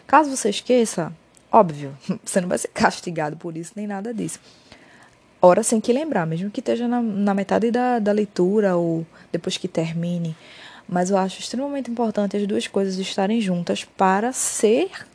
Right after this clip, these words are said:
um devocional completo. Com relação ao louvor, porque há pessoas que fazem um devocional de oração, louvor,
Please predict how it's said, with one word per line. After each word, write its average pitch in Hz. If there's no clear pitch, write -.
um 202
devocional 214
completo. -
Com 294
relação 277
ao 220
louvor, 220
porque 196
há 180
pessoas 196
que 208
fazem 196
um 196
devocional 180
de 170
oração, 214
louvor, 196